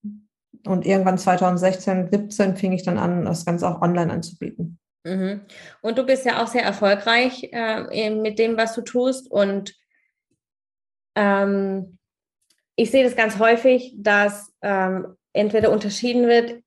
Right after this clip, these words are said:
Speaker 2: entweder tue ich was für mein Business oder ich tue was für mich.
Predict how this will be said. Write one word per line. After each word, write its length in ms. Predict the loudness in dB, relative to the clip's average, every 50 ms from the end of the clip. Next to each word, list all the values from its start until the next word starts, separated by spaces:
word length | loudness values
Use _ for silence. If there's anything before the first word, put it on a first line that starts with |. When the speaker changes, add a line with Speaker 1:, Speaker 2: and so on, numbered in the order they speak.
| -6
Speaker 2:
entweder 340 | -2 0 2 2 2 2 0
tue 160 | 0 2 2
ich 100 | 2 2
was 200 | 0 -2 -2 -4
für 100 | -6 -4
mein 280 | -2 0 0 0 0 2
Business 600 | 2 2 2 4 4 4 4 4 2 0 -6 -4 0
oder 180 | 0 2 2
ich 160 | 2 0 -2
tue 160 | -6 -8 -6 -4
was 200 | -4 -4 -4 -2
für 140 | 0 2
mich. 460 | 2 4 4 2 2 0 -4 -14 -18